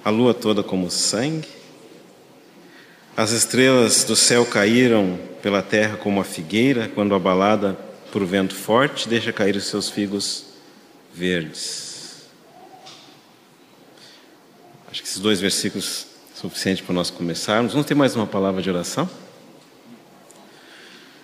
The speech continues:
Amado Pai, obrigado por essa oportunidade que o Senhor nos dá. Obrigado, Pai, porque acima de tudo o Senhor é conosco.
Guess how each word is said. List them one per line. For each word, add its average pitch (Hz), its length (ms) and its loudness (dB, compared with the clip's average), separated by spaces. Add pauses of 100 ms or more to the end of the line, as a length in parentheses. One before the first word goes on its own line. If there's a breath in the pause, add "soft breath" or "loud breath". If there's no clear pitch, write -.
(1040 loud breath)
Amado 107 200 0
Pai, 113 200 4
obrigado 113 480 2
por 120 140 -2
essa 107 160 -4
oportunidade 98 580 0
que - 80 -8
o - 20 -6
Senhor 95 160 0
nos 95 220 -2
dá. 90 160 -8 (3750 loud breath)
Obrigado, 107 400 0
Pai, 113 240 2
porque 107 240 -6
acima 120 240 2
de 101 140 -2
tudo 123 460 2
o 107 40 0
Senhor 107 380 2
é 104 60 2
conosco. 98 720 -2